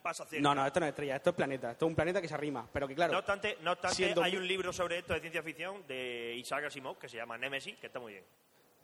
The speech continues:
Speaker 2: Pero que, bueno, que lo que quiere decir es que, eh, tranquilos que si un planeta fuese a impactar contra la Tierra en dos mil doce lo hubiésemos visto ya.
Speaker 1: <laughs> Más nos vale.
Speaker 2: O sea, que no habría problema.
Speaker 1: <laughs> Oye,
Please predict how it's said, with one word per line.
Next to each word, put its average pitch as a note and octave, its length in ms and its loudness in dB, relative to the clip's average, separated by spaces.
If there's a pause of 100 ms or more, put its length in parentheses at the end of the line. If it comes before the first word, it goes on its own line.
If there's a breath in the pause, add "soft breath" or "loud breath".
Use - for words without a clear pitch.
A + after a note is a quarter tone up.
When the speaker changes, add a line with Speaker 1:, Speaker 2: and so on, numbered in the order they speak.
Speaker 2:
Pero - 220 -4
que, C3+ 80 -6
bueno, D3 180 0
que C3 60 0
lo C3+ 80 2
que C#3 60 -4
quiere E3 140 0
decir F3 180 -2
es F3 60 -4
que, D#3 200 -6
eh, D#3+ 80 -8
tranquilos F3+ 400 0
que F3 80 -6
si D#3+ 120 -6
un D3+ 80 -2
planeta D3+ 500 -6
fuese D3+ 260 -4
a - 20 2
impactar D3+ 360 -2
contra D#3 180 -8
la C#3+ 80 -2
Tierra D3+ 220 -4
en B2 80 -4
dos B2+ 100 -8
mil C#3+ 160 -10
doce D3 240 -14
lo D3 60 -10
hubiésemos C3+ 280 0
visto C3 220 -2
ya. D3+ 200 2 (600)
Speaker 1:
<laughs> D#3+ 320 -6
Más F3 140 2
nos F3 120 4
vale. F#3 240 4 (120)
Speaker 2:
O - 20 -18
sea, B2+ 180 -4
que B2 80 -10
no B2+ 120 -4
habría C#3 180 0
problema. C3 300 -4 (120)
Speaker 1:
<laughs> - 140 -20
Oye, D#3+ 240 2